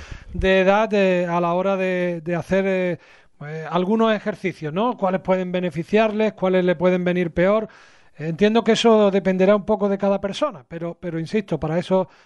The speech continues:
estás tú, para que nos cuentes un poquito y nos des luz a esta pregunta que, que hace una de las usuarias de, del área de deporte. Cuéntanos.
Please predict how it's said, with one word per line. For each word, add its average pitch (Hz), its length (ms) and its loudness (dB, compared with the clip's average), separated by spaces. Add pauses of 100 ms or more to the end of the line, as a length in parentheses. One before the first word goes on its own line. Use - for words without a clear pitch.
(120)
estás 180 320 -2
tú, 196 140 0
para 190 180 0
que 175 100 -4
nos 165 120 -6
cuentes 180 280 0
un 180 120 2
poquito 170 300 2
y - 20 6
nos 170 160 4
des 175 120 6
luz 175 220 4 (340)
a 160 120 0
esta 175 180 0
pregunta 180 480 0
que, 170 420 4
que 170 80 0
hace 170 600 0
una 175 260 -2
de 170 80 2
las 165 140 2
usuarias 170 420 0
de, 165 220 0
del 170 220 -2
área 165 160 0
de 160 60 0
deporte. 143 340 -6
Cuéntanos. 185 400 0